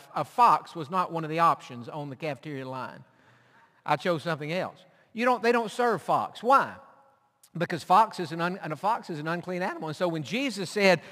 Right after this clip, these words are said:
"You go tell that fox," Jesus wasn't giddy or, Herod had married his brother's wife.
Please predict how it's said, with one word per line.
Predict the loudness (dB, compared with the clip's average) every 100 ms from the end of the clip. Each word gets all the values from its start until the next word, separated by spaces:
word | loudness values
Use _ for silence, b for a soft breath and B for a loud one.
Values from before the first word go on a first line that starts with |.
| B
"You | -2
go | 6 6
tell | 8 8 8
that | 8 6
fox," | 8 10 10 8 -2 -14 -14 -16 -20 _ _ _ _ _
Jesus | -10 -8 -8 0
wasn't | 4 4 4 -10
giddy | -2 2 2 2 0
or, | -2 -4 -10 b b b b -18 -12 -4
Herod | -2 6 10 12 10 4 -4 -6 -16 -20 _ _ _ _
had | 8 8 8
married | 4 8 10 8 6 2 -2 -6 -14 _ _
his | 4 6 6
brother's | 8 10 10 8 2 8
wife. | 10 12 10 6 -6 -16 -20